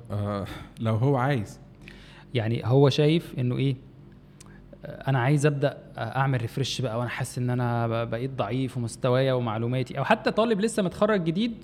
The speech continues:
Speaker 1: مم.
Speaker 2: وحاسس إن هو أبيض، فأول حاجة بيعملها بيروح
Speaker 1: مذاكر فارما.
Speaker 2: يروح يذاكر فارما.
Speaker 1: ه-، إيه، هو عايز يذاكر فارما ليه؟ هو عايز يخش إيه يعني؟ community يعني ولا؟
Speaker 2: م-، آه، community
Speaker 1: أو
Speaker 2: مثلًا.
Speaker 1: كلينيكال؟ لا، الكوميونتي مش عايزة فارما.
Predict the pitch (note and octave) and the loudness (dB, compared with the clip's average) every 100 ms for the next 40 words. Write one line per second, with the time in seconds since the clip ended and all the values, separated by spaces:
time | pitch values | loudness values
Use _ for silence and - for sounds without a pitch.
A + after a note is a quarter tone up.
0 | - G2+ G2+ F#2 - - G3+ F#3+ F#3 G3+ | -8 -4 -2 -4 -4 0 2 4 6 6
1 | G3 G3+ A#3 G3+ - - - D#3 F#3 A3 | 6 6 4 2 -10 -12 0 2 4 4
2 | - G#3+ G3 F3+ G3+ E3 F3 F#3 - - | 4 2 4 4 4 4 4 2 -6 -16
3 | - G#2 A#2 B2 A2+ - G2 - - C3 | -8 -2 0 0 -2 -4 -6 -6 -2 -2
4 | C3+ C#3 C#3 - A2 G2+ - - G#2+ G#2 | 2 0 0 0 -2 -2 -10 -10 -6 -6
5 | - A2+ - A2+ A2 A2+ B2 B2+ A2+ C3+ | -2 -2 0 -2 2 2 2 0 0 0
6 | B2+ A#2 A2 B2+ A#2 C3+ - B2 A2+ G#2+ | 0 0 2 0 0 -4 -2 -2 0 -2
7 | G2 G#2 - A2 C3+ D#3+ C#3 E3 F#3 D3 | -6 -8 -2 4 4 4 2 2 2 2
8 | B2+ A#2 - C#3 C#3 - F#3 C4+ C4+ A3+ | 2 0 -4 -6 -6 4 6 6 4 6
9 | A#3 G#3 C#3+ C#3+ D#3 F3 - - - B2+ | 4 4 2 2 0 -4 -6 -18 -8 -6
10 | B2 - C3+ F3 E3+ D3+ E3+ E3 F3+ E3+ | -2 0 2 4 2 0 0 2 0 -2